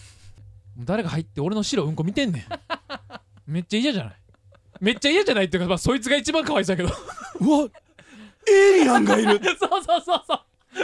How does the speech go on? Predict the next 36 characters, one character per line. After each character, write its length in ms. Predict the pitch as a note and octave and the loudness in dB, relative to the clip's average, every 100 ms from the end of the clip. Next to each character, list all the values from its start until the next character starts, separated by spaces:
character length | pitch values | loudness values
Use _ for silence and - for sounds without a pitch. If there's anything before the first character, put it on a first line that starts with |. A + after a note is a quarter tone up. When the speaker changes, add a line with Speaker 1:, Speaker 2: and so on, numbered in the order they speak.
| C#5+ G4+ - | -8 -12 -8
Speaker 2:
こ 160 | - D#4 | 0 4
の 100 | F4 | 4
フ 60 | |
ァ 140 | D#4+ F4 | 6 6
ミ 100 | F4+ | 6
レ 100 | F4 | 4
ス 140 | B3 | 2
に 100 | F4 | 2
は。 80 | D#4 | 2
Speaker 1:
こ 40 | F3 | 0
の 60 | |
エ 100 | - - - G#4 A#4 A4 | -4 -12 -6 -2 0 0
イ 20 | E4+ | 0
リ 80 | |
ア 80 | D4 | -2
ン 40 | A#3 | 0
が 100 | A#3+ | -2
い 60 | |
る 80 | B3+ | -2
っ 40 | |
て 140 | - F3+ | -4 -6
な 140 | G#3 | -8
っ 60 | - | -6
て 160 | D#4 | -6
ん 20 | C#4 | -6
ね 60 | |
ん、 40 | E3+ | -4
多 120 | F#3+ | -4
分。 180 | D#3 C#3+ _ _ - | -6 -14 _ _ -14
Speaker 2:
人 280 | - F4+ | -2 0
じ 60 | F4 | 2
ゃ 60 | D#4+ | 2
な 140 | E4 | 2
い 80 | D#4 | 0
ぞ。 200 | F3+ D#3+ A#3+ | -2 -4 -4
Speaker 1:
そ 240 | F#3 G#2+ | -6 -6